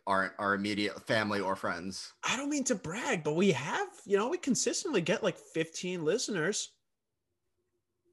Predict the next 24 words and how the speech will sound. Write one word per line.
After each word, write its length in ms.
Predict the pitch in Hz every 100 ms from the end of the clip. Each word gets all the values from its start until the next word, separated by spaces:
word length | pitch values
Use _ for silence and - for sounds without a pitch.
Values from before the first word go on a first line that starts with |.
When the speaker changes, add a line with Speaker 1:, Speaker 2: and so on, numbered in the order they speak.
| _ _
Speaker 2:
per 180 | - 156
episode. 600 | 160 180 214 247 - 427 - _ _ _ _ -
I'll 80 | -
take 340 | - 156 147
it. 160 | 247 427 -
Speaker 1:
I 120 | 160 175
mean, 280 | 196 190 - - 160
okay, 260 | 131 101
so 220 | - 143 143
l-, 220 | 170 147 170
if 180 | 170 180
I'm 100 | 180
breaking 240 | 196 208
it 80 | 170
down, 240 | 165 156 143
like, 140 | 127
just 100 | 120
off 160 | 131 123
the 80 | 135
top 100 | 120
of 40 |
my 80 | 110
Speaker 2:
Yeah. 60 |
Speaker 1:
head, 300 | 110 98 90